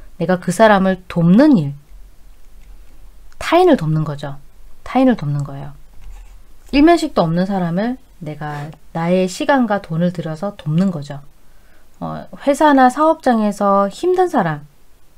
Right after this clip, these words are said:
신입 직원일 수도 있고, 어, 어떤 업무를 몰라서 완전 처음인 사람을 내가 도와야 되는 거예요. 인수인계가 아니라 뭐가 고장이 났다거나 아니면 본인이 그 업무를 하기에 벅차서 헤매고 있어서 내가 도와야 되는 상황이 생길 수 있어서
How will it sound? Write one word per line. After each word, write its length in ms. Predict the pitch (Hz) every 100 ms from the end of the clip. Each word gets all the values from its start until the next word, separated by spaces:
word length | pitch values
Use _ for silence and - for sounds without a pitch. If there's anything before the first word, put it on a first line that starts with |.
| - - - -
신입 300 | - 339 339
직원일 280 | 170 175 170
수도 220 | - 156
있고, 380 | 151 - 160 160 - _ _ -
어, 120 | 165 -
어떤 300 | 175 175 180
업무를 380 | 175 214 269 269
몰라서 560 | 156 156 165 165 156 156 - - -
완전 320 | 160 160 165
처음인 380 | - 285 285 233
사람을 460 | 208 180 170 233 240
내가 220 | - 160
도와야 300 | - 170 208
되는 200 | 180 151 143
거예요. 100 | 147
인수인계가 540 | 202 233 254 214 190
아니라 420 | 139 139 147 156 151 _ _ - - - - -
뭐가 240 | 170 175
고장이 360 | 175 180 240 247
났다거나 680 | 165 - 147 147 170 247 285 - -
아니면 640 | 156 151 151 151 151 165
본인이 380 | - 185 202 180
그 120 | 175
업무를 280 | 151 160 170
하기에 220 | 175 170
벅차서 500 | - 143 175 160 147
헤매고 500 | - 349 381 370 185
있어서 360 | 147 147 151 156
내가 220 | 165 165
도와야 280 | 175 196 220
되는 160 | 170
상황이 300 | 165 233 220
생길 260 | 185 254 262
수 140 | 262
있어서 380 | 143 147 156 240